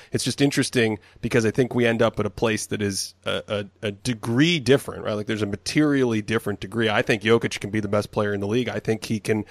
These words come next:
uh, lead a championship team. Um,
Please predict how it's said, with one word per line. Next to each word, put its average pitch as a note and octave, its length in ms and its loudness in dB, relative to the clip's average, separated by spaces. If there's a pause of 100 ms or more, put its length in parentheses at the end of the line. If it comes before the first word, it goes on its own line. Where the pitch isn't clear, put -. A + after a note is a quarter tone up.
(320)
uh, G2 220 2
lead A2 240 2
a G#2+ 40 2
championship G#2+ 680 -2
team. A#2 420 2 (340)
Um, G2 520 0